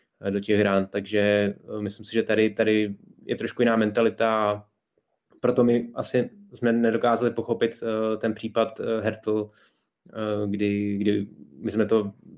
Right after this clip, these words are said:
vynášeli do ne-, do nebes a, a v Severní Americe se, se na to spíš dívalo, že, že to bylo zesměšňování soupeře.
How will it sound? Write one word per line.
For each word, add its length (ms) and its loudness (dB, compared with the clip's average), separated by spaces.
vynášeli 420 0
do 80 2
ne-, 180 0
do 100 -2
nebes 480 0
a, 400 -2
a 140 -8
v 120 -20
Severní 320 -2
Americe 340 0
se, 140 -6
se 180 -6
na 80 0
to 80 -8
spíš 240 -6
dívalo, 360 0
že, 400 2
že 100 -4
to 100 -4
bylo 120 0
zesměšňování 560 -2
soupeře. 280 -4